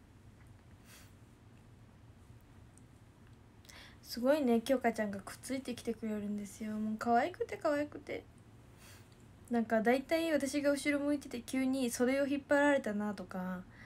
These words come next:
あの、抱きついてきたなと思ったら、八割くらいきょかちゃんなんですよ。もう可愛い。もう可愛いんです。そう。コーヒーは飲めないけど紅茶は好き。え、わかる。私もそっちです。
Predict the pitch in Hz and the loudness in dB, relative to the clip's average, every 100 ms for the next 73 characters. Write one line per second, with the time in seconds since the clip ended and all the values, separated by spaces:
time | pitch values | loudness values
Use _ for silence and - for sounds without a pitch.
0 | - - - 190 190 190 220 - 311 277 | -20 -20 -10 -4 -2 0 0 0 -2 -2
1 | 247 233 208 214 220 202 196 196 190 190 | -2 -2 0 -2 -2 -4 -4 -4 -4 -4
2 | 202 190 196 254 294 311 381 392 294 - | -4 -4 -2 6 6 6 4 4 4 2
3 | 247 269 240 214 190 - - - - - | 0 0 -4 -4 -10 -14 -20 -18 -18 -20
4 | - - - - - - 247 - 226 226 | -20 -20 -18 -16 -16 -10 -8 -6 -4 -2
5 | 240 269 339 - - 302 294 - 349 370 | -2 -4 -6 -8 -6 -6 -4 -4 -4 -4
6 | 370 403 381 349 - - - - - - | -6 -8 -6 -6 -8 -18 -20 -20 -20 -20
7 | - - - - - - - - - - | -20 -20 -20 -20 -20 -20 -20 -20 -20 -20
8 | - - - - - - - - - - | -20 -20 -20 -20 -20 -20 -20 -20 -20 -18
9 | - - - - - - - - - 320 | -16 -16 -20 -20 -20 -20 -20 -8 -2 0
10 | 381 370 269 254 254 233 214 202 196 240 | 4 4 4 2 2 2 0 -4 -4 -2
11 | 240 262 254 - 330 - - 262 330 - | 0 -2 -2 0 0 0 -2 4 6 6
12 | - 233 262 269 269 247 - - - 233 | 4 2 4 4 4 2 -6 -20 -8 -6
13 | 226 233 196 196 - - | -6 -6 -6 -8 -12 -18